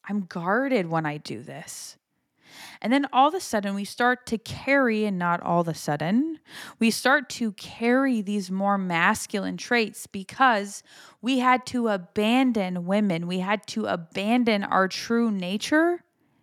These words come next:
in order to do this. We had to abandon our true nature in order to be hard,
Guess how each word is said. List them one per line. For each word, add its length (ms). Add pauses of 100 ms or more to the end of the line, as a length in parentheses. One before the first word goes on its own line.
(160)
in 120
order 280
to 160
do 260
this. 560 (600)
We 100
had 260
to 180
abandon 600
our 240
true 400
nature 680 (960)
in 120
order 260
to 140
be 180
hard, 680